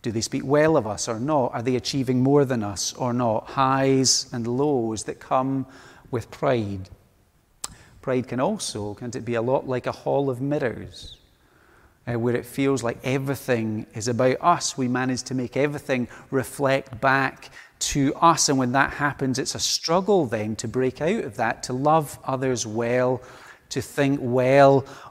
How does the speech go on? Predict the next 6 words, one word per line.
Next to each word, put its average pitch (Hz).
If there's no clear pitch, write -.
of 120
others. 101
Uh, 143
so -
today, 139
uh, 160